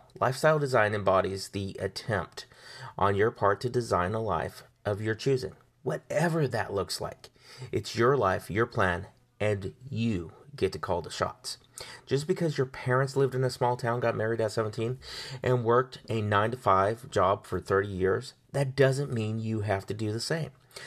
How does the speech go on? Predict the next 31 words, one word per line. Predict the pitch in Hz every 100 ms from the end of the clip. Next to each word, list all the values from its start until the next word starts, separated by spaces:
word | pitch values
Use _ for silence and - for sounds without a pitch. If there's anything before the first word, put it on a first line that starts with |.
| - -
Just | 117 -
because | 127 139 127 -
every | 123 120
high | 104 123
school | 139 - - 90 85 -
teacher | - 107 98 107
you | 101 113 113 107 _ -
ever | 127 135 139
had, | 139 180 - - _ - - _ -
and | 113 120
to | -
be | 127 117
honest, | 95 95 131 - - _ - -
most | 104 107 -
media | 107 104 107 123 131
says | - 113 117
that | 135 139
you | 127
have | 120 120
to | -
go | 131 127
to |
college, | 131 135 170 - - - - - - _ _ _ _
and | 131 131
there | 147
is | 143 135 131
no | 127 123 127
requirement | 135 139 - 98 90 95 123 135 _
to | 151
do | 151 202
so. | - -